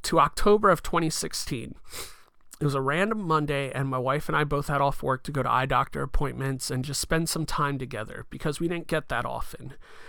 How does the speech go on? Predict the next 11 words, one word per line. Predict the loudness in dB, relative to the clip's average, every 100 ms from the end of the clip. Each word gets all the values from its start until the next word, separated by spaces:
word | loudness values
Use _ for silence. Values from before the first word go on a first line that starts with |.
| -16 -18 -10
Um, | 2 4 6 2 -2 -8 -16 -16 -18 -20 -4
you | 2
know, | 6 6
and | 6
there |
was | 4 2
a |
big | 0 0
meeting | 2 2 2 0
at | -2
work. | -4 -6 -6